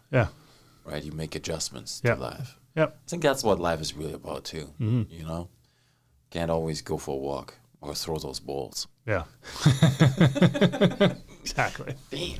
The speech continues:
Speaker 2: Jeff Mooley says, "Hey, it's Stefan. Let's go."
Speaker 1: <laughs>
Speaker 2: You know Jeff Mooley?
Speaker 1: Yeah, I do.
Speaker 2: Okay. Well, really? You,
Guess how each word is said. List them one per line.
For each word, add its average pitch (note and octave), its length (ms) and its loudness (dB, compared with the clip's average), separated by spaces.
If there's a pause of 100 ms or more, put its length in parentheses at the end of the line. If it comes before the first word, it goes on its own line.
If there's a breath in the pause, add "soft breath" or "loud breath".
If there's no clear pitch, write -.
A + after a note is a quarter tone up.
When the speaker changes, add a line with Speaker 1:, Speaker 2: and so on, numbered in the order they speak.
Speaker 2:
Jeff B2+ 200 4
Mooley C#3 220 6
says, B2+ 280 6
"Hey, D3 280 6
it's C#3 120 0
Stefan. D3 600 2
Let's A#2+ 260 2
go." A#2+ 580 6 (320)
Speaker 1:
<laughs> F3 360 6
Speaker 2:
You A2 80 0
know A2 120 6
Jeff A2+ 220 6
Mooley? B2 360 2
Speaker 1:
Yeah, G#2 100 -4
I G2 80 -2
do. C3 320 6 (240)
Speaker 2:
Okay. C3 280 -10
Well, G#2 200 0
really? F#3 260 6
You, A#2+ 260 -2